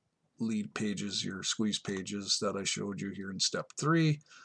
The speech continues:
and in the pro menu, your pro squeeze pages. Those are the places you're advertising, those squeeze pages. These are the two links you send to the people on your list. Okay, now,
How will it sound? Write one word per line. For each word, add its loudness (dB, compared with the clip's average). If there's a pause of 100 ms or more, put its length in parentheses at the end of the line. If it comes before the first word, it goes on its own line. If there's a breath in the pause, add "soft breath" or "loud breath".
(200 soft breath)
and 0
in 0
the -6
pro 2
menu, 0
your -2
pro 0
squeeze 0
pages. -6
Those 0
are 0
the -6
places 0
you're -4
advertising, 4
those 0
squeeze 2
pages. 0 (420 loud breath)
These 2
are -2
the -4
two 0
links 2 (100)
you 4
send 8
to 6
the 6
people 4
on 6
your 2
list. 0 (1300 loud breath)
Okay, 12 (100)
now, 12